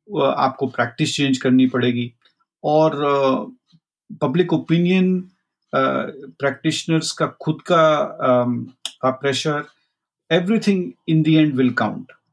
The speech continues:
सब तरफ से आपको कहीं ना कहीं आपको थोड़ा सा प्रेशर डालना पड़ेगा। आम जनता भी डालेगी, अ, सरकार भी डालेगी, प्राइवेट प्रैक्टिशनर्स खुद डालेंगे, corporate houses will understand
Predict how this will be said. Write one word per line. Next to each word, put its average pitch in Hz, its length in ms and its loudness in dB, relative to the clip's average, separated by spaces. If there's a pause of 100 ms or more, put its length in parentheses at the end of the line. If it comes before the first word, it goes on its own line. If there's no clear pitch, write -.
(140)
सब - 180 -2
तरफ 160 340 0
से 156 260 0
आपको 139 340 -2
कहीं 135 240 -2
ना 143 100 0
कहीं 131 400 2 (200)
आपको 127 280 -4
थोड़ा 127 220 -2
सा 127 120 -4
प्रेशर 117 320 -6
डालना 107 300 -2
पड़ेगा। 107 360 -10 (1040)
आम 151 180 4
जनता 160 300 4
भी 160 140 0
डालेगी, 151 720 0
अ, 123 300 2
सरकार 131 460 0
भी 139 100 -2
डालेगी, 131 500 2
प्राइवेट 123 380 -2
प्रैक्टिशनर्स 123 520 -4
खुद 135 180 -4
डालेंगे, 123 560 2
corporate 131 580 -4
houses 123 400 2
will 147 400 0
understand 120 480 0